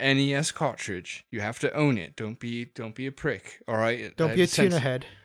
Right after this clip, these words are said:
Speaker 1: Yeah, that was so much better.
Speaker 2: Yes.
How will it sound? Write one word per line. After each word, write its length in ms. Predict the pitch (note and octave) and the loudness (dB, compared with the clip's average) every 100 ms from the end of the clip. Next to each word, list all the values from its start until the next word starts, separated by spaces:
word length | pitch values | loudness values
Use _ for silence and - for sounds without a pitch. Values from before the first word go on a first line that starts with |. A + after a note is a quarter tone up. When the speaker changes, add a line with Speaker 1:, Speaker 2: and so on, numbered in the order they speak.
| _ _ _ - | _ _ _ -6
Speaker 1:
Yeah, 680 | D#3 C#3 - - A3 G#3 F#3+ F#3+ F3+ | -2 0 0 4 6 6 4 2 2
that 380 | E3+ C#3+ C3+ C#3+ | 2 2 2 -2
was 120 | C#3+ | -2
so 280 | - - F#3+ | -4 0 2
much 240 | C#3+ - | 2 2
better. 320 | B2+ G2+ G#2 - - | 2 2 0 -6 -4
Speaker 2:
Yes. 440 | F3+ D3 C3+ - | -2 -2 -4 -10